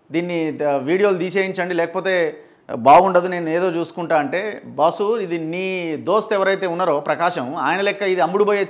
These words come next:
ఛానల్ కాదు ఇది. అర్థమైందా? ఇది అమ్ముడు పోయి వీడియోలు డిలీట్ చేసి ఇంకోటి ఇంకోటి కాదు. నువ్వు ఫస్ట్ ఆన్సర్ చేయి కదా.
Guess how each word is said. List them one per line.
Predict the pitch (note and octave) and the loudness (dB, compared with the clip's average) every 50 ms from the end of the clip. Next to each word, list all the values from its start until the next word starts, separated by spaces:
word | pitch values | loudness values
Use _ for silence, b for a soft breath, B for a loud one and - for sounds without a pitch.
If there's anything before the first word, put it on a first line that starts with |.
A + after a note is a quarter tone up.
| - | -2
ఛానల్ | F3 F3 F#3 E3+ | -2 -2 -2 -2
కాదు | - D3 D3 D3 C#3 | 2 2 2 2 0
ఇది. | G#2 - - - - _ _ _ _ _ _ _ _ _ _ _ _ _ _ _ _ - | -4 -10 -14 -20 -20 _ _ _ _ _ _ _ _ _ _ _ _ _ _ _ _ -2
అర్థమైందా? | C3+ D#3 F#3 F#3 E3+ C3 A#2+ B2+ - - - - - _ _ _ _ _ _ _ _ _ _ _ _ _ _ _ _ _ _ _ _ _ _ _ _ _ _ _ _ _ _ _ _ _ _ _ _ _ _ _ _ _ _ - | 0 2 2 2 2 0 -2 -4 -6 -8 -12 -20 -20 _ _ _ _ _ _ _ _ _ _ _ _ _ _ _ _ _ _ _ _ _ _ _ _ _ _ _ _ _ _ _ _ _ _ _ _ _ _ _ _ _ _ -12
ఇది | - C3 | -6 -4
అమ్ముడు | C3 D#3 F3+ G#3 G#3 | -4 0 2 4 4
పోయి | G3 G3+ G3+ G#3 G#3 G#3 G3 F#3+ | 4 4 4 4 2 2 0 -2
వీడియోలు | - C3+ D3+ F#3+ G3 G3+ G#3 G3 F#3 | -4 -2 0 0 2 2 2 2 0
డిలీట్ | F3+ F#3+ G3 G3 F#3 E3 | 0 -2 -2 -2 0 0
చేసి | G3 G3 F#3+ G3 G3 G3 F#3+ F#3+ F#3+ - - _ _ _ _ _ _ _ _ _ _ D#3 | 0 0 2 0 0 -2 -2 -2 -4 -8 -16 _ _ _ _ _ _ _ _ _ _ -10
ఇంకోటి | E3+ E3+ G#3+ A3+ G#3 A3 | -4 0 2 2 2 2
ఇంకోటి | G#3 F#3+ G3+ G#3+ G3 F3+ | 0 2 4 4 4 6
కాదు. | F#3 F3+ F3 D3 | 6 4 4 4
నువ్వు | D3+ F#3 G3 - - - | 0 -2 -6 -4 0 2
ఫస్ట్ | G#3+ - - - | 2 2 4 4
ఆన్సర్ | G#3 F#3 A3 A#3 G#3+ B3+ A3+ A3+ | 4 4 4 2 2 0 2 4
చేయి | A#3 A3+ A3+ | 4 4 6
కదా. | A#3 A3 G#3+ G#3 G#3 | 6 6 4 4 2